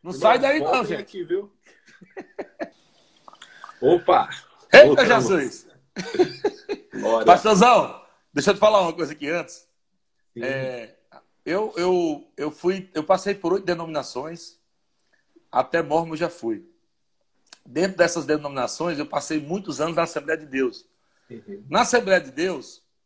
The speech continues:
Speaker 1: a, a gente tinha oportunidade, né, pra cantar. O pastor disse,
Speaker 2: É.
Speaker 1: "Vamos agora dar um, duas oportunidades, ou uma oportunidade e tal."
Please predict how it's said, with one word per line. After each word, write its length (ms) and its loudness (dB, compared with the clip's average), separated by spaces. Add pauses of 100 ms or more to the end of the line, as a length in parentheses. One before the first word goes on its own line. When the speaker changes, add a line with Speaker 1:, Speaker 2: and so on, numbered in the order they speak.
(600)
Speaker 1:
a, 500 -4
a 40 -4
gente 380 -12
tinha 440 -6
oportunidade, 920 -2
né, 100 -8
pra 160 -6
cantar. 320 -8
O 40 -8
pastor 260 -12
disse, 60 -4
Speaker 2:
É. 40 -2
Speaker 1:
"Vamos 160 -6
agora 240 4
dar 160 4
um, 300 0
duas 320 -2
oportunidades, 1120 0 (220)
ou 220 -2
uma 180 -6
oportunidade 840 0
e 20 -14
tal." 340 -4